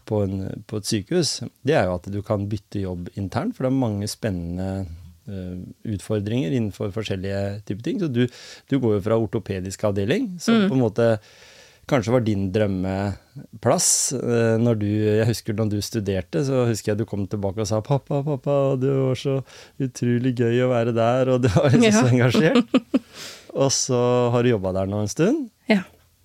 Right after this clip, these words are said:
Speaker 1: Og nå har du gått et hakk videre, sånn at når, når du nå da har,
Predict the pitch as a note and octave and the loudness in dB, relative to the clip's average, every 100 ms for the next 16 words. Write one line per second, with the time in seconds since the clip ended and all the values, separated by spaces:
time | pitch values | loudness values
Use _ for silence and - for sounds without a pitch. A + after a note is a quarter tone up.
0 | _ C3+ B2+ A2+ G#2+ A2+ A#2 B2+ B2+ B2+ | _ 0 2 4 2 2 0 0 0 0
1 | C#3 - G#3 - - D#3 D3 - E3 C3+ | -4 -2 -4 -4 -6 -2 -2 0 -2 0
2 | G2+ F2+ A2+ A2 A2+ A2 A#2 A#2+ B2 A#2+ | -2 0 -2 0 -2 -4 -2 0 2 0
3 | A#2 _ _ - _ B2 A#2 G#2 A2 G#2+ | -2 _ _ -20 _ -4 -2 -2 -2 -2
4 | G#2+ G#2 G2 G#2+ G#2+ | -2 -2 0 -2 -2